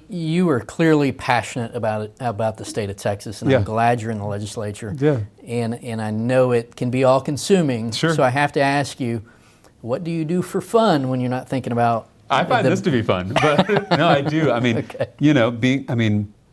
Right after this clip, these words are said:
Speaker 2: if you, uh, like you are, I mean, if you're a nerd about this stuff, to
Speaker 1: Yeah.
Speaker 2: kind of be immersed in it and to be in the middle of the action,
Speaker 1: Right.
Speaker 2: uh, it's such a privilege, um, and it, and it brings so much excitement. If it didn't, I shouldn't be here,
Speaker 1: I agree,
Speaker 2: right?
Speaker 1: but for
Speaker 2: Um,
Speaker 1: your,
Speaker 2: but
Speaker 1: for your
Speaker 2: fun.
Speaker 1: own mental
Speaker 2: So,
Speaker 1: health,
Speaker 2: so most
Speaker 1: you
Speaker 2: people
Speaker 1: need
Speaker 2: who
Speaker 1: an
Speaker 2: know,
Speaker 1: outlet.
Speaker 2: most people who know me know that I'm a pretty big,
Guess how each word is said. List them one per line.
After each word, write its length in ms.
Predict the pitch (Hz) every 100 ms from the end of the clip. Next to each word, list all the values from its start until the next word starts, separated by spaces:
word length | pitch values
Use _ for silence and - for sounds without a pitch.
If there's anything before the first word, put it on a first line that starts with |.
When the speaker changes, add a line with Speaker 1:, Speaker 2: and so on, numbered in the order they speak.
| _ _ _ - -
Speaker 2:
if 120 | 120
you, 60 | 120
uh, 160 | 117 123
like 180 | 104 120
you 140 | 143
are, 60 | 110
I 20 |
mean, 160 | 110 107
if 120 | 104
you're 140 | 120
a 40 | 110
nerd 180 | 110 113
about 280 | 104 95
this 180 | 104 95
stuff, 480 | - 110 95 - - -
to 100 | 107
Speaker 1:
Yeah. 60 |
Speaker 2:
kind 140 | 95 104
of 60 | 95
be 100 | 101
immersed 360 | 92 104 101
in 60 | 113
it 100 | 110
and 120 | 107
to 80 | 101
be 380 | 92 113 110 104 - _
in 100 | 107
the 40 |
middle 300 | 95 98 117
of 60 | 104
the 120 | 95
action, 520 | 95 113 - 139 170 -
Speaker 1:
Right. 200 | 104 107 -
Speaker 2:
uh, 140 | 107 -
it's 160 | 117
such 240 | - 127 123
a 60 |
privilege, 640 | 98 113 107 101 95 95 - -
um, 420 | 104 92 90 90 - -
and 100 | 98
it, 140 | -
and 100 | 107
it 140 | 104
brings 260 | 101 107 104
so 100 | 110
much 220 | 104 -
excitement. 480 | 98 - 98 117 110
If 100 | 113
it 120 | 147
didn't, 300 | 110 160 110
I 80 | 98
shouldn't 340 | 92 107 95 98
be 100 | 107
here, 120 | 90
Speaker 1:
I 80 | 151
agree, 300 | 143 113 143
Speaker 2:
right? 80 | 117
Speaker 1:
but 160 | 127
for 100 | -
Speaker 2:
Um, 120 | 120
Speaker 1:
your, 120 | 139 139
Speaker 2:
but 140 | 165
Speaker 1:
for 80 | 165
your 140 | 165
Speaker 2:
fun. 160 | 170 180
Speaker 1:
own 240 | 220 214
mental 200 | 202 214
Speaker 2:
So, 160 | 165 214
Speaker 1:
health, 340 | 190 208 131
Speaker 2:
so 200 | 131 151
most 160 | 139 165
Speaker 1:
you 60 | 156
Speaker 2:
people 20 |
Speaker 1:
need 120 | 160
Speaker 2:
who 120 | 156
Speaker 1:
an 60 | 151
Speaker 2:
know, 60 | 143
Speaker 1:
outlet. 200 | 113 139
Speaker 2:
most 200 | 156 170
people 140 | 151
who 80 | 151
know 120 | 127
me 180 | 120 110
know 120 | 104
that 100 | 101
I'm 100 | 98
a 60 | 98
pretty 240 | 95 107
big, 440 | 92 95 95 95